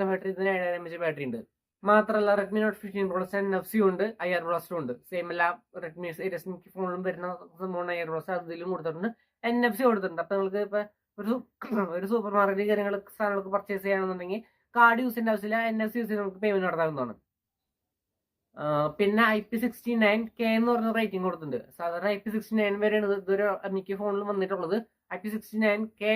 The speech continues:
വന്ന്, വന്നേക്കണ ആദ്യത്തെ സെറ്റ് എൻ്റെ ഒരു അറിവിൽ നോക്കുകയാണെന്നുണ്ടെങ്കിൽ Redmi Note fifteen, ഏഹ്, fifteen Pro Plus എന്ന് പറഞ്ഞ സെറ്റാണ് വന്നിരിക്കുന്നത്. ഇനി പ്രൊസസ്സറിലേക്ക് നോക്കുകയാണെന്നുണ്ടെങ്കിൽ Redmi Note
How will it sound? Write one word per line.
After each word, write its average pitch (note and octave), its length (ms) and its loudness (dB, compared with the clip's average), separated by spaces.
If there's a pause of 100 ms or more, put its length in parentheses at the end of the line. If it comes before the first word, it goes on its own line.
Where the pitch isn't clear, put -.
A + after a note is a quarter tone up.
വന്ന്, A3 320 0
വന്നേക്കണ G3 320 2
ആദ്യത്തെ F#3 260 -2
സെറ്റ് G3 340 -4
എൻ്റെ F3+ 200 -2 (100)
ഒരു A3 160 0
അറിവിൽ F#3+ 280 0 (160)
നോക്കുകയാണെന്നുണ്ടെങ്കിൽ F#3 580 -2 (340)
Redmi F#3+ 260 0
Note F#3+ 140 0 (100)
fifteen, F#3+ 280 -2 (120)
ഏഹ്, F3 200 -4
fifteen F#3 280 -8
Pro F3 120 -2
Plus E3+ 160 -4
എന്ന് F#3 140 -4
പറഞ്ഞ F3 260 -4
സെറ്റാണ് E3+ 320 -2 (320)
വന്നിരിക്കുന്നത്. C#3 500 -4 (640)
ഇനി G3+ 140 4 (140)
പ്രൊസസ്സറിലേക്ക് G#3 560 0
നോക്കുകയാണെന്നുണ്ടെങ്കിൽ G#3+ 600 2
Redmi G3 200 -4
Note G#3 160 -4